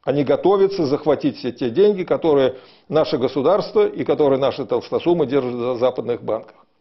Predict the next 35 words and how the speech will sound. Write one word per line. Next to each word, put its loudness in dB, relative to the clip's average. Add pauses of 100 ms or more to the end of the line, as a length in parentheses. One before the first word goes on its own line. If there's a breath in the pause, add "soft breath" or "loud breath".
(320)
А 2
это 2
сотни -2
миллиардов -2 (440)
долларов. -6 (520 soft breath)
То 4
есть -2
цена 2
грабежа 2
России 2
намного 2
превышает 0
то, 2
что 0 (240 loud breath)
вытворяли 4
до -4
сих -14
пор -4
западники -4
в -8
других -6
странах -6
мира. -16 (520 soft breath)
И 2
поэтому 2
совершенно 2
ясно, 2
что -4
нам -2
нужно 0
очень 0
глубоко 0
подумать 0
нам 0
всем, 0